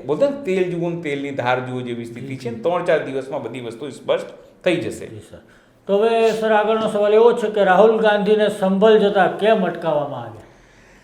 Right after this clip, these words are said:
Speaker 1: જો, મોટો સવાલ.
Speaker 2: જી, સર.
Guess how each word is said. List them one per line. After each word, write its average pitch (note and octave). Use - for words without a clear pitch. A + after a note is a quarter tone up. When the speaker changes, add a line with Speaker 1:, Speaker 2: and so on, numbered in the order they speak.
Speaker 1:
જો, E3
મોટો D3
સવાલ. G#2
Speaker 2:
જી, B2+
સર. -